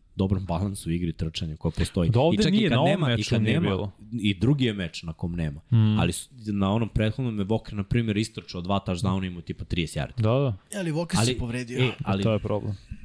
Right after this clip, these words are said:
Speaker 1: Crvena
Speaker 3: Jeste.
Speaker 1: zona, znaš, imaju neka rešenja. Sad ćemo videti, da, kako će zameniti bekove i, ono, koliko će Walker odsustvovati.
Speaker 3: Da, i priču diviziju potpuno si potvrđio ono što si ti rekao.
Speaker 1: Da.
Speaker 3: Mislim, taj meč protiv San Francisco je apsolutno borba
Speaker 1: To.
Speaker 3: za
Speaker 1: Jer
Speaker 3: mesto
Speaker 1: gledaj,
Speaker 3: broj jedan.
Speaker 1: četiri jedan, četiri jedan da imaju jedni i drugi, da su splitovali, ono, međusobno.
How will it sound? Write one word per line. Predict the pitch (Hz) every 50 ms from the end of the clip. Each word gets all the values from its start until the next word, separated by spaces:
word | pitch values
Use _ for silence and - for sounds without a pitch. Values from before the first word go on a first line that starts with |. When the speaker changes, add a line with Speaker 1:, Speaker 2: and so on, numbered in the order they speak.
| - - -
Speaker 1:
Crvena | - 110 127 131 147 156
Speaker 3:
Jeste. | 151 131 113 110
Speaker 1:
zona, | 131 135 147 156 156 139
znaš, | 127 135 139 131 98 - -
imaju | 110 117 123 123
neka | 117 117 113 - -
rešenja. | 104 104 95 - - 98 90 82 73 67 - _ _
Sad | - - - 117 127
ćemo | - - 160 151
videti, | 151 165 170 175 - - 107
da, | 113 113 98 80 80 92 - _ _ - - - - - _ _ - 131
kako | - - - 110 107 - 113
će | - 104
zameniti | 98 101 98 101 101 104 104 110 - -
bekove | 80 78 92 90 - - - 104 98 92
i, | 90 87 87 87 85 85 -
ono, | 85 87 82 76
koliko | - - - 90 92 90 - 85
će | - -
Walker | 87 87 87 87 - 98
odsustvovati. | 82 82 80 - 90 - - 73 69 - - _ - -
Speaker 3:
Da, | 131 147
i | 147 147
priču | 113 - 180 156 - 196
diviziju | 165 185 190 185 170 165 156
potpuno | - 156 147 - 156 147
si | 127 -
potvrđio | - 135 - - 147 131 131
ono | 123 123
što | 110 -
si | - 117
ti | - - 120
rekao. | 110 113 - - 101
Speaker 1:
Da. | 120
Speaker 3:
Mislim, | 131 - - -
taj | - 135 131
meč | 127 127 127 -
protiv | - 113 - -
San | - 131 127 123
Francisco | 123 127 117 - 135 120 - - -
je | 120 120
apsolutno | 117 120 - - - 135 127 - 135 120
borba | 113 120 117 -
Speaker 1:
To. | - 110
Speaker 3:
za | 107 113
Speaker 1:
Jer | 117
Speaker 3:
mesto | 120 110 98
Speaker 1:
gledaj, | 113 139 151 147
Speaker 3:
broj | 120 113 110
jedan. | 110 110 104
Speaker 1:
četiri | 90 - 180 - - 165
jedan, | 180 180 165
četiri | 147 - 175 160 - 160 160
jedan | 170 160 151
da | 147
imaju | 156 165 160 151
jedni | 143 147 156 156 143
i | 127
drugi, | 131 143 156 156 151 127
da | 110 113
su | 104 - 113
splitovali, | - - - 131 131 131 - 113 104 101 98 87 87 90
ono, | 90 90 85 85
međusobno. | 85 92 101 110 117 113 - - 101 98 98 95 92